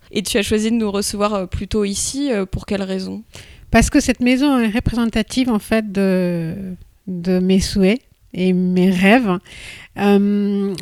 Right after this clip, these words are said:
Speaker 2: parce que Paris, euh, c'est ma maison, mais en fait, euh, c'est un appartement de location. Donc, on peut pas y toucher vraiment avec nos goûts perso et tout ça.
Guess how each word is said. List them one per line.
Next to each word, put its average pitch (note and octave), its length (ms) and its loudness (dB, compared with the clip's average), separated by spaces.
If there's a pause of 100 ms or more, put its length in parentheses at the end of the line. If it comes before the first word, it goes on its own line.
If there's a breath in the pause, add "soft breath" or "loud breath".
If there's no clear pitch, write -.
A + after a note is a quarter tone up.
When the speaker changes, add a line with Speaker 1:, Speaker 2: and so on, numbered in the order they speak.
Speaker 2:
parce G#3 160 2
que - 100 0
Paris, A#3 560 2
euh, G#3+ 180 2
c'est - 280 -2
ma G#3+ 180 2
maison, A3 360 2
mais G#3+ 280 0
en G3+ 100 -4
fait, - 380 -4
euh, G3 360 0
c'est - 160 -4
un G#3 40 2
appartement G#3+ 560 -2 (180)
de G3+ 120 -2
location. G3 460 0 (680 loud breath)
Donc, G3 280 -2
on F3+ 60 -2
peut F#3+ 120 0
pas G3 180 2
y G#3+ 100 2
toucher A3+ 400 0
vraiment F#3+ 540 0
avec F#3 340 -4
nos F#3 200 -2
goûts F3+ 200 -6
perso F3 480 -2
et E3 80 -4
tout - 100 -12
ça. B3+ 200 -4